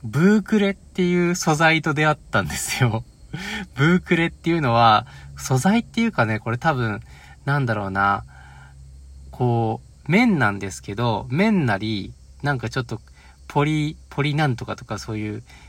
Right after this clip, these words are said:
こう、化学繊維とかの、その繊維のね、折り方だと思うんですけど、ちょっとね、ゴワゴワしてる感じっていうか、ファサファサしてる感じっていうか、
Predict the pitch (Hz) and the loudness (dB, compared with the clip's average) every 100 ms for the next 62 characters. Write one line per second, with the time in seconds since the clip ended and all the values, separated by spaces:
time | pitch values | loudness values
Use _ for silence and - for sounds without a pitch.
0 | - - 117 107 120 - 139 156 160 175 | -20 -6 -4 -4 -6 -6 -2 0 0 -2
1 | - 165 127 98 113 101 110 104 107 117 | 0 2 2 -2 -6 -6 -4 -6 -4 -4
2 | - 220 180 120 101 95 95 - 135 180 | 0 2 2 0 -4 -6 -8 0 0 2
3 | 262 254 240 240 156 123 110 98 - 98 | 2 2 0 0 0 0 0 -2 -6 -6
4 | 101 101 - - - - - - - _ | -4 -4 -6 -14 -20 -20 -20 -20 -20 _
5 | - 226 139 120 120 104 110 110 226 262 | -4 -2 0 0 0 0 -4 4 6 6
6 | 180 123 110 - 131 123 - 120 117 120 | 6 0 0 -2 -2 -2 0 0 0 -6
7 | - 113 110 104 - 254 - 190 127 - | -4 -6 -4 0 4 4 4 0 0 -4
8 | 120 - 113 117 120 113 113 - 113 113 | -4 -4 -6 -4 -4 -2 -6 -8 -6 -6
9 | - 113 101 - | -4 0 0 -2